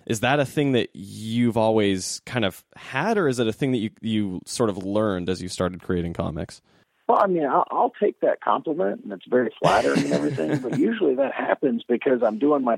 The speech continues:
Speaker 2: plot, and it's like, "Okay, this happens on page sixteen and will lead to the end. So that's my big moment here."
Speaker 1: Mm-hmm.
Speaker 2: And this, the rest of the story kind of peters out around, like, page twelve. So I need something for thirteen, fourteen, and fifteen? What subplot can I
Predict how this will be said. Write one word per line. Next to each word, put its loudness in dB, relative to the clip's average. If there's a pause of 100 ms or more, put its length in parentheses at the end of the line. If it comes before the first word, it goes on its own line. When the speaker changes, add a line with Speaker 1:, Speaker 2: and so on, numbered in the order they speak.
Speaker 2:
plot, 0
and -8
it's -14
like, -2
"Okay, -2
this 0
happens 0
on 0
page -16 (120)
sixteen -2
and -2
will 2
lead 2
to 0
the 0
end. -2 (460)
So 2
that's 2
my 4
big 2
moment 2
here." -2 (120)
Speaker 1:
Mm-hmm. -8
Speaker 2:
And 0
this, 2 (720)
the -4
rest 2
of -4
the -4
story 2
kind -4
of -4
peters 2
out 2
around, 0
like, -6 (100)
page 0 (140)
twelve. 4 (460)
So -2
I 4
need 2
something 0
for -12
thirteen, 0
fourteen, 0
and -2
fifteen? 0
What 0 (180)
subplot 2
can 0
I 2